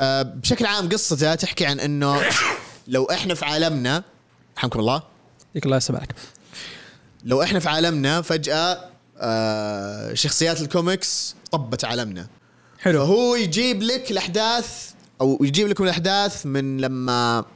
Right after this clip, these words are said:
Speaker 1: يعني، شوي، آه، العالم سيطر على الشخصيات هذه، فيبدأ يجيب لك مثلًا في بعض الأعداد، يعني، شخصيات محبوسة، شخصيات، يعني، مختفية كذا. يعني، تشوفون في البانلز، آه،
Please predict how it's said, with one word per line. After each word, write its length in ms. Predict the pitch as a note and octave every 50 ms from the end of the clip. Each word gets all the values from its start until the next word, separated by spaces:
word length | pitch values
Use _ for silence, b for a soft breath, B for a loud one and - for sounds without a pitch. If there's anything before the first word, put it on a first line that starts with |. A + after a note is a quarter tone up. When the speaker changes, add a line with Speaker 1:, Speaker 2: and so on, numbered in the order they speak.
| - _ _ _ -
Speaker 1:
يعني، 440 | G#2+ G#2 G2+ G2+ G2+ G2+ G2+ A#2 - b b b b b b b b b b -
شوي، 840 | - - - E3+ E3 F3 F3 F3+ F3 E3+ D#3 C#3 B2 A#2+ A2 - - -
آه، 760 | G#2+ A2+ A2 G#2+ G#2 G#2 G2+ G2+ G2 F#2+ F#2 F2+ - -
العالم 720 | A2+ - G2 A#2 C#3+ E3 E3 E3 D#3+ E3+ F3+ F#3 F3+ E3+ D#3
سيطر 520 | - - - F3 E3+ E3+ D#3+ E3+ C3 A#2+ A2+
على 220 | G#2 A#2 A#2 A2+ A2 G#2+ G#2 G2+ G2 G2 F#2+ F#2+ A2 A#2 A#2+ -
الشخصيات 500 | A2+ G#2+ - - - - C3+ B2 - B2+
هذه، 340 | B2+ A2+ G2+ F2 E2 F#2+
فيبدأ 280 | G#2 - A#2+ B2 A2+ A#2+
يجيب 260 | A#2+ A#2 C3 C#3 B2+
لك 120 | B2 A#2 C3+
مثلًا 180 | C3 B2 A2+
في 60 | G#2+
بعض 160 | B2+ C3 A#2+ A#2
الأعداد، 460 | A2+ G#2 A2+ B2+ B2 A2+ G#2 G#2+ -
يعني، 220 | F2+ F#2+ G2 -
شخصيات 560 | B2+ - - - - A#2+ A#2 A#2+ A#2 G#2 -
محبوسة، 640 | A2+ - - A#2 A2+ A#2+ A#2 A2+ G#2+ - A2+ A2 A2 G#2+ B B B B B _
شخصيات، 500 | - - - - - A2 A2 A2 G#2 -
يعني، 120 | G2+ G2
مختفية 480 | G2+ F#2+ - - B2 A#2 - A#2 G#2+ G2
كذا. 380 | F#2+ - A#2+ G2+ A2 A2 A2 B B B B B B B B b b b b b b b _
يعني، 120 | - D3 D3+
تشوفون 260 | - G3 A3+ B3 G3+
في 60 | E3+
البانلز، 640 | G3 D#3+ A3 A3+ A3+ A3+ A3+ G#3+ F#3 D3+ C3+ C3 C#3+ D3
آه، 440 | C#3 C3+ C3+ C3 B2+ B2+ C3 A#2+